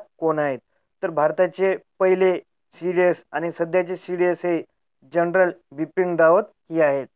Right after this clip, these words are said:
भारतामध्ये पूर्वी पद हे अस्तित्वात नव्हते, परंतु मोदी सरकारने हे पद सध्या अस्तित्वात आणलेलं आहे. जगा-, जगाच्या मोजक्याच देशामध्ये सीडीएस हे पद असते.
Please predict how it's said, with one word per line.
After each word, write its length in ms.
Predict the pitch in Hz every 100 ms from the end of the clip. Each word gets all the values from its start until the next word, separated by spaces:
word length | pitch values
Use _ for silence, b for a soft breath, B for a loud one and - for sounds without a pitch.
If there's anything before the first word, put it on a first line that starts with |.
| _ _ _ -
भारतामध्ये 520 | 147 156 185 185 190
पूर्वी 380 | 170 175 175 185
पद 220 | 190 180
हे 140 | 175
अस्तित्वात 520 | - 143 - 175 180 170
नव्हते, 380 | 160 160 156 127 _ _ _
परंतु 480 | 170 185 175 202 190 - _ -
मोदी 260 | 156 165
सरकारने 480 | 165 185 175 180 185
हे 120 | 170
पद 200 | 165 180 170
सध्या 300 | 165 160 170
अस्तित्वात 480 | 156 - 170 165 202 - _
आणलेलं 400 | 143 147 156 156
आहे. 160 | 147 131 - _ _ -
जगा-, 280 | 156 170 160
जगाच्या 560 | 139 165 175 175 208
मोजक्याच 420 | 185 180 170 208 185
देशामध्ये 580 | 170 165 175 170 170 - _ _ _
सीडीएस 380 | 180 170 190 175
हे 80 | 175
पद 260 | 165 180 185 _
असते. 400 | 147 - 175 139